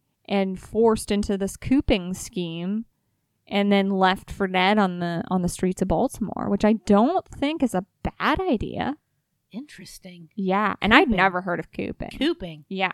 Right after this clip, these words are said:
Speaker 1: What the
Speaker 2: Wow.
Speaker 1: hell?
Speaker 2: What the hell?
Speaker 1: What the hell, for
Speaker 2: Yeah.
Speaker 1: sure.
Speaker 2: Rabies. There was
Speaker 1: Rabies?
Speaker 2: speculation of rabies.
Speaker 1: Yeah, rabies, which apparently was also very common at the time.
Speaker 2: Well,
Speaker 1: And
Speaker 2: if he had a lot of ladies, syphilis maybe.
Speaker 1: I mean,
Speaker 2: Did anybody ever
Speaker 1: yeah.
Speaker 2: say syphilis?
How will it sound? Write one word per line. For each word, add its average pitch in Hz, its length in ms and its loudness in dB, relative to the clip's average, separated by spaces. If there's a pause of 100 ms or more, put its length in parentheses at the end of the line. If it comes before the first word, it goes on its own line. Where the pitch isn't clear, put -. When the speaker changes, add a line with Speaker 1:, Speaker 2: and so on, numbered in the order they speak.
(680)
Speaker 1:
What 226 180 4
the 190 60 0
Speaker 2:
Wow. - 60 -2
Speaker 1:
hell? 220 420 6
Speaker 2:
What - 160 -16
the 180 60 -18
hell? 202 280 -12
Speaker 1:
What 226 240 4
the 220 60 0
hell, 196 340 0
for - 160 -2
Speaker 2:
Yeah. - 60 -6
Speaker 1:
sure. 196 220 0 (520)
Speaker 2:
Rabies. 226 640 -12 (500)
There 202 100 -14
was 196 60 2
Speaker 1:
Rabies? 240 400 6
Speaker 2:
speculation 214 340 -8
of 190 80 -16
rabies. 196 520 -14
Speaker 1:
Yeah, 247 320 6
rabies, 220 500 6
which 302 180 4
apparently 226 440 0
was 208 180 -2 (100)
also 220 260 0
very 269 240 2
common 294 380 -2
at 311 160 -6
the 320 60 -4
time. 320 400 -4
Speaker 2:
Well, 349 80 -12 (100)
Speaker 1:
And 233 220 4
Speaker 2:
if - 60 0
he 302 40 -8
had 381 180 -10
a 381 60 -6
lot 285 160 -6
of 226 80 -6
ladies, 208 520 -10 (120)
syphilis 180 540 -14
maybe. 165 380 -18 (300)
Speaker 1:
I 214 40 -12
mean, 196 80 -10
Speaker 2:
Did 196 140 -6
anybody 240 340 -4
ever - 120 -6
Speaker 1:
yeah. 381 200 0
Speaker 2:
say 208 60 -4
syphilis? 285 480 -14